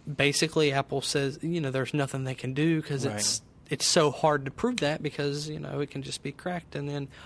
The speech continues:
Speaker 1: but we changed his password and stuff immediately after that, and nothing else was, nothing else was downloaded or anything. But it was so weird because it just, it basically happened right there in front of us. And, I mean, it was some soccer game, and <laughs> it definitely wasn't anything that,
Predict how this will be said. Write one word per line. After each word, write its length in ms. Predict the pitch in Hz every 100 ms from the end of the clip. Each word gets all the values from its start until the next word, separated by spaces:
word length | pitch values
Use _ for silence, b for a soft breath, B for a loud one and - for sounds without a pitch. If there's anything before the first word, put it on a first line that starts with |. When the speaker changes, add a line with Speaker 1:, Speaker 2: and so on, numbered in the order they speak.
| B
Speaker 1:
but 100 | 170
we 100 | 156
changed 300 | 180 185 170
his 140 | 160 -
password 360 | 143 139 -
and 60 | 135
stuff 200 | - -
immediately 340 | 139 135 127 131
after 200 | 127 127
that, 240 | 127 131
and 80 | 135
nothing 240 | 131 -
else 220 | 131 131 -
was, 240 | - - B B B B B B
nothing 220 | 147 147
else 160 | 139 -
was 100 | 135
downloaded 520 | 143 139 139 135 135
or 60 | 131
anything. 420 | 131 127 135 131
But 180 | 127 151
it 80 | 147
was 140 | 143
so 280 | - - 160
weird 340 | 151 160 196 160
because 240 | 139 143
it 80 | 135
just, 220 | 147 -
it 120 | 156 143
basically 400 | 151 - 160 147
happened 340 | 170 151 139
right 260 | 135 135 135
there 140 | 139
in 80 | 135
front 260 | - 165
of 120 | 147 131
us. 280 | 131 - - B B B B -
And, 500 | 156 147 139 139 131 - - - - - - - - - -
I 80 | 135
mean, 260 | 131 127 123
it 100 | 139
was 100 | -
some 240 | 135 139
soccer 380 | - 139 - 165
game, 440 | 135 135 135 131
and 140 | 131 135
<laughs> 40 |
it 120 | 196 180 156
definitely 300 | 165 160 175
wasn't 280 | 160 147 151
anything 380 | 147 147 147 143
that, 140 | 135